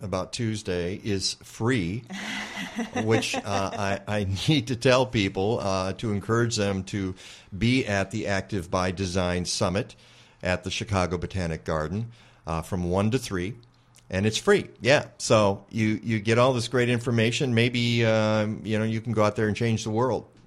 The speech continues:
Uh, maybe you can just make your family a little more active. Maybe you can influence, uh, your, your legislator or your city councilman or whoever.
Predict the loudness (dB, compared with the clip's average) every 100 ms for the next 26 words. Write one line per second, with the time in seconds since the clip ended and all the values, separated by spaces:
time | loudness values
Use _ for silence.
0 | -6 -2 2 2 2 0 -2 -2 0 -2
1 | -2 -2 0 0 -2 -6 -4 -2 2 0
2 | 0 2 2 4 2 2 2 4 6 6
3 | 4 0 -2 -2 -2 -2 -4 -2 0 0
4 | -2 -6 -16 -18 -10 0 2 2 0 2
5 | 4 2 -2 -4 -2 0 0 -2 -6 -6
6 | -2 0 2 2 4 2 0 -2 -2 0
7 | 2 2 0 -2 0 0 2 2 2 0
8 | 0 2 2 2 0 -2 -4 -4 -6 -6
9 | -6 -4 0 0 0 -2 0 0 0 -2
10 | -2 0 0 0 -2 -10 _ -2 2 2
11 | 2 -4